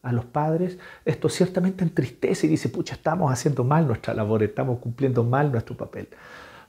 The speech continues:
Pero cuando tú como hijo, tú que ya no eres un hijo pequeño, ya estás más grande, entiendes las cosas,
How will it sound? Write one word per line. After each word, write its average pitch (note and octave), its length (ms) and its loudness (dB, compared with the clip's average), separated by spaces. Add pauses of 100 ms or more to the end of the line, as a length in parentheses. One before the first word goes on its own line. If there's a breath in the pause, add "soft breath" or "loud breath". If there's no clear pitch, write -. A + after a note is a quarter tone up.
Pero A2 380 2 (180 soft breath)
cuando G#2 280 0
tú F#3+ 180 0
como C#3+ 260 6
hijo, F#3+ 360 6
tú F#3 140 -6
que F#3+ 120 4
ya G3 80 6
no G3+ 100 4
eres G3 160 6
un F#3+ 120 6
hijo F3+ 200 4
pequeño, D#3+ 500 4
ya C3 100 4
estás E3 200 -2
más B2+ 140 0
grande, D3 300 4
entiendes E3+ 360 -2
las F3 120 -2
cosas, F#3 400 -4